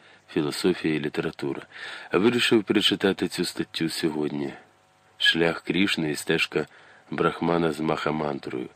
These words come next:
Присів, а потім приліг на перехресті стежки Брахмана із серединного шляху.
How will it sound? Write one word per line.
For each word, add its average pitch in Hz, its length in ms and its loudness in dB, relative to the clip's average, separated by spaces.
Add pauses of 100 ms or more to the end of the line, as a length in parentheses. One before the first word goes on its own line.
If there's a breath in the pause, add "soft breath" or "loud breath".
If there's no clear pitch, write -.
(300)
Присів, 78 520 -2 (380 loud breath)
а 82 120 0
потім 98 300 2
приліг 92 420 2
на 85 120 2
перехресті 82 680 0
стежки - 460 0
Брахмана 80 600 0
із 76 160 -2
серединного 76 880 -2 (340 soft breath)
шляху. 71 680 -4